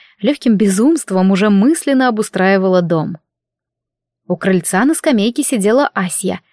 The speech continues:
Я заметила её ещё издалека, но решила, что мне показалось. «Занесите, пожалуйста, всё это в дом», — попросила я возничего, отпирая дверь, и обратилась к девушке. «Асья, что-то случилось? Ты... выглядишь грустно».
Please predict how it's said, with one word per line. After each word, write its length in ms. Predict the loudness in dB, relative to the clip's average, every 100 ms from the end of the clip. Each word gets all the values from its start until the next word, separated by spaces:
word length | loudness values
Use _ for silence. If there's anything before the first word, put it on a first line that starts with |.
| _ _ _
Я 120 | 0
заметила 420 | 2 2 2 0
её 340 | 2 2 0 0
ещё 280 | 0 0
издалека, 520 | 0 0 0 2 2 4
но 160 | 2
решила, 380 | 2 0 0 0
что 180 | 0 0
мне 160 | 0 0
показалось. 680 | 0 0 2 2 2 -2 -10 _ _ _ _ _ _ _ _ _ _ -6
«Занесите, 560 | 0 2 2 0 -2
пожалуйста, 440 | -2 0 0 -2 -4
всё 180 | -2
это 140 | 0 0
в 60 |
дом», — 220 | 2 2 0 -10 -20 -6
попросила 420 | 0 0 2 2
я 120 | 2
возничего, 480 | 2 2 2 2 0
отпирая 340 | 0 2 2
дверь, 220 | 2 2 2
и 40 |
обратилась 460 | 2 0 2 2 2
к 80 |
девушке. 520 | 2 2 0 -2 -4 -4 _ _ _ -6
«Асья, 380 | -4 0 -2 -2 _ -16
что-то 300 | -6 -4 0
случилось? 640 | 0 2 2 2 0 -4 _ _ _ -2
Ты... 380 | 0 2 0 -2 _ _ _ _ _ _ _ _ -4
выглядишь 760 | 0 2 2 2 2 2 0 -2
грустно». 580 | -2 0 0 0 0